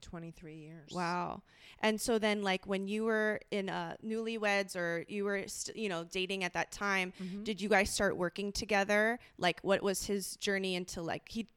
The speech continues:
Speaker 2: produces, right?
Speaker 1: Oh, that's a good question. So he was the aspiring actor when we were younger, and he had some success as a child actor.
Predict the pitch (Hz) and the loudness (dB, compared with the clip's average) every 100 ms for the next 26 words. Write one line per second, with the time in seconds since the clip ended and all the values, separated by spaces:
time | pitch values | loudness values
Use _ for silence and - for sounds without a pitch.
0 | - 202 185 170 - - - 170 185 196 | -6 -4 0 -2 -2 -6 -2 2 2 0
1 | - 233 202 - 180 190 - - - - | -6 -6 -6 -10 -12 -10 -12 -14 -18 -20
2 | - - - 254 233 220 214 208 202 202 | -16 -12 2 6 8 8 6 2 0 -2
3 | 208 302 349 294 220 202 180 185 170 - | -4 0 2 4 4 2 0 -4 -4 -2
4 | 190 185 175 175 170 165 - 175 165 160 | 0 0 -2 -6 -8 -10 -6 -4 -2 -4
5 | 175 180 165 160 180 180 180 - - - | -6 -6 -6 -6 -6 -6 -8 -10 -12 -16
6 | - 185 185 180 - 233 226 214 196 - | -8 -6 -2 -2 0 0 0 -4 -8 -4
7 | 180 170 160 151 165 175 143 151 165 170 | -4 -4 -8 -12 -10 -8 -4 -4 -2 -4
8 | - 220 247 | -4 -8 -8